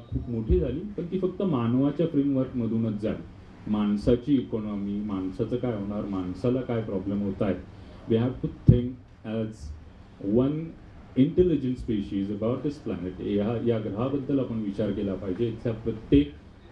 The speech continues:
जिवंत गोष्टीबद्दल विचार केला पाहिजे. जर अर्धी पृथ्वी already मेली, अर्ध्यापेक्षा जास्त, सिक्स्टी पर्सेंट पृथ्वी मेली आहे. त्याच्यामुळे हे फार promising आहे, फार येणारा,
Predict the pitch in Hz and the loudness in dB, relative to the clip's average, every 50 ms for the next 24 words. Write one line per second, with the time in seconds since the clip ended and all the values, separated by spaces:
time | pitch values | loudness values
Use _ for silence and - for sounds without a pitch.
0 | - - - 104 92 101 120 123 147 165 170 175 170 156 - 175 160 135 120 120 | -20 -14 -12 -8 -2 2 6 6 6 6 4 -2 -4 -6 -4 -2 -2 0 2 0
1 | 120 117 - - 143 135 127 123 113 110 131 123 120 117 110 - 120 113 101 - | 0 0 2 2 2 4 2 0 0 0 0 0 0 -2 -2 0 2 2 2 2
2 | 104 101 98 95 95 101 98 92 98 104 104 110 107 101 98 104 107 107 120 127 | 0 0 -2 -2 -4 -6 -6 -4 -4 -4 -2 -2 -2 0 0 -2 0 4 4 4
3 | - 123 120 120 - - 120 117 110 107 113 113 117 113 110 101 101 107 104 101 | 4 4 0 0 2 2 2 2 2 2 2 0 0 0 0 2 0 0 0 0
4 | 101 - 107 101 113 110 - 113 104 104 110 104 104 101 - - - 113 98 - | -2 -2 -2 -2 -2 0 0 -2 0 0 0 0 0 -2 -2 -4 -6 -6 -6 -4
5 | - - 117 - - - - 165 147 139 - 120 104 - - 113 107 101 - 101 | 0 0 0 0 0 2 6 6 6 6 6 0 -4 -4 -6 -8 -8 -8 -10 -12
6 | 98 - - 110 98 98 101 98 98 101 92 92 - - - 127 165 165 - - | -12 -6 -4 -4 -2 -2 -2 0 0 -2 -2 -4 -6 -8 -6 -6 -6 -6 -8 -12
7 | - - - - - - 120 117 120 120 120 120 123 120 135 123 123 117 110 113 | -16 -16 -16 -10 -2 -2 2 4 4 4 4 4 4 2 2 0 0 -2 -2 -2
8 | - 107 101 104 113 123 120 - 131 127 120 110 104 98 107 117 117 113 110 - | -2 -2 0 2 2 2 2 0 0 0 0 0 0 0 0 0 0 0 0 -2
9 | 110 107 107 104 104 101 101 110 110 120 120 | -2 0 0 0 0 0 0 0 0 0 0